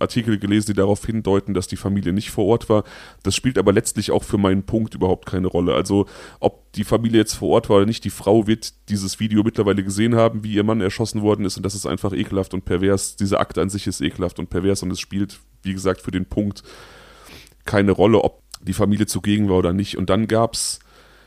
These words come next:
ähm, Leute, die gesagt haben, dass der Attentäter gar nicht aus dem rechten Spektrum kommt. Und auch das ist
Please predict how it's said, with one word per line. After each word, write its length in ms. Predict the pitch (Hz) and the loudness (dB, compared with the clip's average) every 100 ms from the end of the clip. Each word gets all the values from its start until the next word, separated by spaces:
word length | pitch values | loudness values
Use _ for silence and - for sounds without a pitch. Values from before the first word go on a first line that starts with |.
| _ - | _ -4
ähm, 220 | 98 104 98 | 2 4 6
Leute, 260 | 107 113 | 4 4
die 120 | 104 | -2
gesagt 400 | 101 101 104 - | 0 2 2 2
haben, 260 | 107 104 104 | 0 2 2
dass 180 | 95 - | 0 0
der 140 | 90 | -2
Attentäter 540 | 90 107 110 104 98 95 | 0 -2 -2 2 2 2
gar 240 | 98 110 | 0 0
nicht 160 | 123 85 | 2 -2
aus 120 | - | -2
dem 120 | 107 | -2
rechten 320 | 95 113 104 | -2 -2 -8
Spektrum 440 | - 113 - 101 101 | -6 -6 -4 -4 -2
kommt. 360 | - 120 - | 0 0 0
Und 80 | - | -2
auch 160 | - - | -2 -2
das 260 | 156 - | -4 -4
ist 360 | - - - | -6 -6 -6